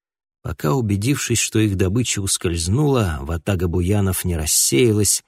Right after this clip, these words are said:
чтобы отправиться на поиски новой жертвы. Я дышал тяжело, испуг и выпитое мешали мне собраться с мыслями. Боюсь, я не слишком привычен к физической опасности.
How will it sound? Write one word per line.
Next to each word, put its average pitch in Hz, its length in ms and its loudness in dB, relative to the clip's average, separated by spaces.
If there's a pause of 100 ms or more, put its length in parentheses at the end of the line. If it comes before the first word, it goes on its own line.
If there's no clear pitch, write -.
(340)
чтобы 90 320 -4
отправиться 90 560 -2
на 85 160 -2
поиски 87 480 0
новой 82 440 -2
жертвы. 78 560 -6 (1200)
Я 117 200 2
дышал 123 440 2
тяжело, 107 720 0 (160)
испуг 110 680 -4
и 76 140 -6
выпитое 92 760 -2 (680)
мешали 95 380 0
мне 90 200 0
собраться 90 520 0
с - 140 2
мыслями. 82 600 -2 (1160)
Боюсь, 101 520 0
я 92 280 2
не 92 140 0
слишком 110 440 2
привычен 117 500 2
к - 60 -10
физической 92 640 0
опасности. - 720 0